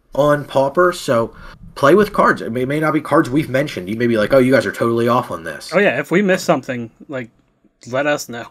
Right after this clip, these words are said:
Speaker 1: Let us know in the comments. Jump in our Discord. We're always down to play some Pauper. Check out our stream on Twitch on Sunday nights. If you wanna jam Pauper, get in the chat and go, "Yo, Pauper, let's throw down."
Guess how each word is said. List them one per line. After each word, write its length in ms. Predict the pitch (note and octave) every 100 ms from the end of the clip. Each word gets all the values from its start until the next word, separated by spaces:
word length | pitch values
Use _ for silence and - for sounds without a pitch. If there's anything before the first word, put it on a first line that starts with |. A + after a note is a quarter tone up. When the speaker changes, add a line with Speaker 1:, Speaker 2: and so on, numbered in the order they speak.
| _ _ _ _ _
Speaker 1:
Let 100 | B2
us 100 | B2
know 120 | F3+ F3
in 40 |
the 60 | F3+
comments. 640 | F3 E3+ E3+ E3+ D#3 -
Jump 340 | - B2 B2
in 80 | D#3+
our 140 | D3
Discord. 680 | G#2 A#2+ - D#3 D3 D#3 D#3 - _
We're 140 | A#2 A#2+
always 260 | B2 B2
down 240 | A#2+ A#2 A#2
to 80 |
play 180 | A#2+ A#2+
some 180 | - A2
Pauper. 380 | A2+ G#2+ G#2+ A2
Check 240 | - -
out 140 | C3 B2
our 80 |
stream 320 | A2+ B2 B2 A#2
on 100 | G#2
Twitch 340 | - B2 B2
on 120 | C3
Sunday 340 | - B2 A#2 A#2+
nights. 460 | A#2+ A#2+ A#2+ - - - _
If 80 |
you 80 | G#2+
wanna 160 | A#2+ A2
jam 320 | A#2 A#2 A2+
Pauper, 420 | - A2 C#3 B2
get 140 | G#2+ A2+
in 60 |
the 60 | G#2+
chat 280 | - A2 A2+
and 80 | G2
go, 120 | F#2+
"Yo, 260 | F#2+ A#2
Pauper, 440 | F#2+ - A#2 - F2
let's 220 | F2 F#2
throw 220 | - A2+
down." 300 | G2+ A2 F2+